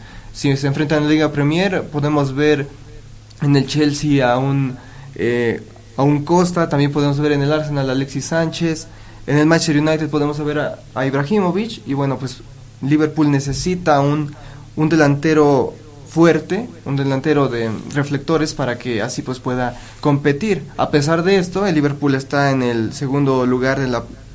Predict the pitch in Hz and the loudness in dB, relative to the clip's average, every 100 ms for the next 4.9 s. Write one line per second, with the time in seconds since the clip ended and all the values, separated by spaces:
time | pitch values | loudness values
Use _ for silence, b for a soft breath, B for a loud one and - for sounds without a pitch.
0 | - 151 143 143 135 147 165 175 B B | -12 -4 0 0 0 -2 -2 -6 B B
1 | B B 139 135 - 117 127 131 143 143 | B B 0 0 0 -4 -4 -4 0 0
2 | 147 143 143 180 175 131 139 139 135 B | 2 2 0 -2 0 0 2 0 -2 B
3 | B - 147 151 151 139 135 127 - - | B -2 0 0 -2 0 0 0 -4 -4
4 | 143 135 147 139 180 180 - 196 | -2 0 2 2 2 2 0 -6